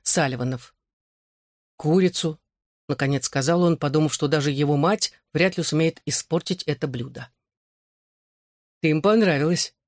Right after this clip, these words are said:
сообщил он после смотрин Сьюзи с теми же чуть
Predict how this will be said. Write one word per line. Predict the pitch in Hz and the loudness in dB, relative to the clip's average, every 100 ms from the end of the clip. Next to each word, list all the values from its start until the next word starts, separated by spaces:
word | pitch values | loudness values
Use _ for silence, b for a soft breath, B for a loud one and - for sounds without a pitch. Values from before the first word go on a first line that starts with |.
| _ - | _ -4
сообщил | - 123 - 147 | -2 -2 0 0
он | 143 | 0
после | 127 139 143 | 0 -2 -2
смотрин | 147 139 147 143 | -2 -2 0 2
Сьюзи | 139 160 190 160 151 b - | 2 2 0 0 -2 b -6
с | |
теми | - 160 | 0 2
же | 147 156 | 2 0
чуть | - | -2